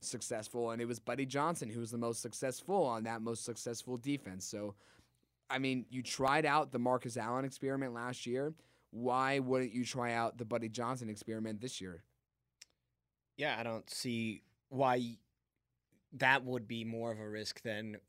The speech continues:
Speaker 2: trying out the Marcus Allen experiment was, because, again,
Speaker 1: I don't think it's a risk at all.
Speaker 2: Mar-, well, yeah, because Buddy Johnson has played in that position the entirety of his career
Speaker 1: Then he,
Speaker 2: going through
Speaker 1: he's
Speaker 2: college.
Speaker 1: played all four years, right?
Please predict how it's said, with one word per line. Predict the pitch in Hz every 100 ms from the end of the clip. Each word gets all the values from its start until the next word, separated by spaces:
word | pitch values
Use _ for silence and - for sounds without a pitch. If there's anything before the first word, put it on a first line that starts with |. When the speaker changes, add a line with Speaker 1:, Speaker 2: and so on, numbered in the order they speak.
| -
Speaker 2:
trying | - 107 101
out | 98 95
the | 98
Marcus | 101 101 104
Allen | 110 160 113
experiment | 90 - 87 90 71
was, | 87 87
because, | - 101 107
again, | 98 127
Speaker 1:
I | 165
don't | 214
think | 202 196
it's | 190
a |
risk | 190 185 190
at |
all. | 202 180 -
Speaker 2:
Mar-, | 120 147 110
well, | 151 156
yeah, | 196
because | 139 123 120
Buddy | 127 120
Johnson | 127 170 156 123 - - _ _ _ _
has | 135 123
played | - 135 151
in | 135
that | 120 107
position | 123 117 147 131 110
the | 104 110
entirety | 104 113 113 110 - 113
of | 110
his | 110 107
career | - 120 110 165 95 -
Speaker 1:
Then | 135
he, |
Speaker 2:
going | 101 98
through | 104
Speaker 1:
he's | 101
Speaker 2:
college. | 95 90 131
Speaker 1:
played | - 143
all | 135 135
four | 139 135
years, | 135 139 147
right? | 131 139 -